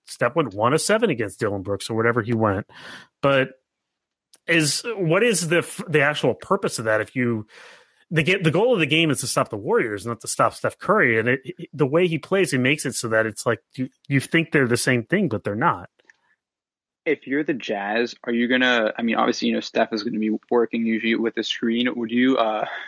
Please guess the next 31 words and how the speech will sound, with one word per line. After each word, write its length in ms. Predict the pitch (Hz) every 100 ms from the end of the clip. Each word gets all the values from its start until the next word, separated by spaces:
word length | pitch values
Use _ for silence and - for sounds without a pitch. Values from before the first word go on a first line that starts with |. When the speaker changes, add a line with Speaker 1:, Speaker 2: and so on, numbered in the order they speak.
| - _ -
Speaker 2:
uh, 140 | 113
could 200 | 110 113
consider 600 | - 113 - 117 117 117 - -
just, 340 | - 117 - -
um, 340 | 117 113 113 - _ _ 127 101
going 340 | 120 113 117 117
and 260 | 110 113
putting 280 | - 113 113
Gobert 400 | 110 107 113 113
on 120 | 113
someone 440 | 110 117 110 117 110 - - _
in, 260 | 123 131 120
in 140 | 127
the 80 | 117
corner 480 | - - 127 123 123
and, 260 | - 113 110
uh, 340 | 110 113 110
l-, 300 | 113 117 107 - -
like, 200 | 120 -
keeping 280 | 139 135
him 160 | 127 120
out 140 | 113
of 60 | 113
the 60 | 110
initial 340 | 113 117 123
action, 360 | 113 113 - 113
having 300 | 117 117 117
him 120 | 110
clean 300 | - 117 110
up 160 | 110
the 80 | -